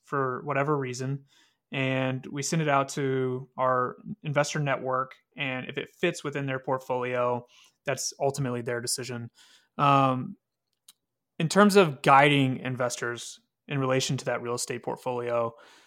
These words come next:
and in the context of just broader alternative investments, are there any specific strategies or insights that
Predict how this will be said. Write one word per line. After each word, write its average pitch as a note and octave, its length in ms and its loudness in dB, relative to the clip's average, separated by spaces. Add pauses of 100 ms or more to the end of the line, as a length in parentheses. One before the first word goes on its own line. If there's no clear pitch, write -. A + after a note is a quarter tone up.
(560)
and F#3 300 8
in D#3+ 80 6
the D3+ 80 6
context D3+ 460 4
of C#3+ 40 -6
just C3 200 -4
broader C#3 460 6
alternative C3+ 500 0
investments, B2 580 -2
are C3+ 100 -2
there C3+ 120 0
any E3+ 120 0
specific D3 520 -4
strategies C3+ 600 -4
or B2+ 80 -6
insights C3 880 -2
that C3 420 2